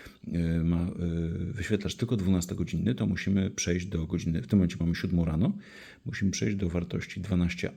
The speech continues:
A M. Teraz będziemy przez, przez P M przechodzić, przytrzymamy sobie i dopiero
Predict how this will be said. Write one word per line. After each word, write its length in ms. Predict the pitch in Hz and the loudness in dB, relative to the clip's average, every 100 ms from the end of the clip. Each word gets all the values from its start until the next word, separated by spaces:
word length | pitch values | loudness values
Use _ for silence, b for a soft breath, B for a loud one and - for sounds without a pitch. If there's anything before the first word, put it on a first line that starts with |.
| - | -6
A 260 | - 87 - | -4 -4 -4
M. 260 | 71 69 65 _ | -6 -6 -10 _
Teraz 200 | - 82 | -10 -6
będziemy 340 | 87 82 80 | -4 -2 -4
przez, 180 | 78 98 | -6 -10
przez 220 | - - | -10 -10
P 180 | - 87 | -4 -2
M 80 | 71 | -2
przechodzić, 600 | - - 78 127 - - B B B | -6 -6 -2 0 -2 -8 B B B
przytrzymamy 500 | - - - - - | -12 -8 -6 -6 -8
sobie 420 | - - 101 190 202 - _ _ _ _ _ _ _ _ _ _ _ _ _ _ | -8 -4 -2 -2 -4 -10 _ _ _ _ _ _ _ _ _ _ _ _ _ _
i 100 | 110 | -2
dopiero 340 | 95 - 82 | -2 -2 -4